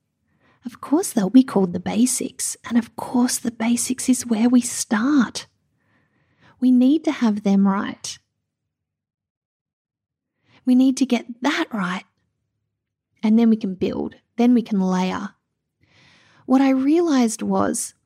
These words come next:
in my business, that small steps,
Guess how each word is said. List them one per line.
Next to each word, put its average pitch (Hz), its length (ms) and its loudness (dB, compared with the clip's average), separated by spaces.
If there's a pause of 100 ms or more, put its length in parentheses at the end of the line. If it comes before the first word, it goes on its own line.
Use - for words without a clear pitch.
(200)
in 269 200 4
my 247 180 4
business, - 800 -4 (460)
that 240 180 0
small 302 400 0
steps, - 840 -6